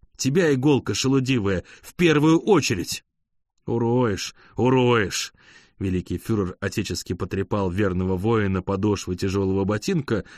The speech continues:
после чего перевёл взгляд на подвижную часть отряда. «Ведьма вырубила Хванов». Пауза. «Вы фумаете о том же, о чём и я?» «Взломать ближайший бар и ужраться?»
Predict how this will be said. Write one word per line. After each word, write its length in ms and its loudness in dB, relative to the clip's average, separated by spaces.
после 280 -4
чего 280 -2
перевёл 400 0
взгляд 420 0
на 100 0
подвижную 600 0
часть 300 -2
отряда. 420 -4
«Ведьма 480 0
вырубила 460 2
Хванов». 580 -4
Пауза. 480 -10
«Вы 320 0
фумаете 640 0
о 140 -4
том 300 0
же, 180 0
о 180 -4
чём 280 0
и 40 0
я?» 300 0
«Взломать 520 -2
ближайший 540 0
бар 260 0
и 140 -4
ужраться?» 640 -2